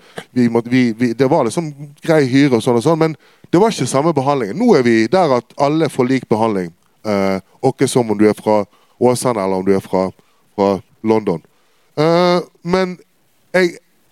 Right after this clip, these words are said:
den, denne kommer vi til å bruke litt tid på, eh, og det tror jeg er ledende spørsmål. Er det en viss arroganse,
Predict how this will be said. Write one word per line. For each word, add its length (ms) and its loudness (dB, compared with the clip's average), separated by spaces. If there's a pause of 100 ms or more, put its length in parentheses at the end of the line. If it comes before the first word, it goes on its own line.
den, 400 -2
denne 240 -2
kommer 220 -2
vi 80 -10
til 20 -2
å 60 2
bruke 180 -2
litt 80 -8
tid 220 2
på, 160 0 (580)
eh, 540 -4
og 100 0
det 80 0
tror 160 2
jeg 60 2
er 80 2
ledende 180 -4
spørsmål. 400 -2 (600)
Er 260 4
det 140 0
en 80 -6
viss 240 0
arroganse, 640 0